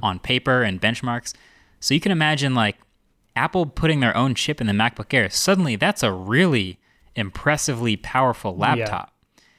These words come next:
Speaker 1: And then you have more thermal envelope and you have, like, a better form factor. Now you imagine giving it MacBook Pro type space,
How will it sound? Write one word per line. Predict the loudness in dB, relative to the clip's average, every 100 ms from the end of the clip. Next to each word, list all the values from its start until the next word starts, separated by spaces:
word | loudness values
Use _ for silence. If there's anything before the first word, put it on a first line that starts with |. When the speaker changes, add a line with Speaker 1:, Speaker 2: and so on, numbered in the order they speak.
| _ _ _ -2
Speaker 1:
And | 0
then | 0
you | 2
have | 0 2
more | 0
thermal | 2 0 2 -2 -4 0
envelope | 0 2 2 2 0
and | -2
you | 0
have, | 0 0 -2
like, | -4 -4
a | -2
better | -2 -2
form | -2 -2
factor. | 0 -2 -4 -14 _ _ -4
Now | 0
you | 0
imagine | 2 2 0 0 -2
giving | 0 2 2
it | 0 -2 _ _
MacBook | -2 0 0 -2 -8 -8
Pro | -8 0 2 2
type | 0 -4 -4
space, | -2 0 0 -2 -6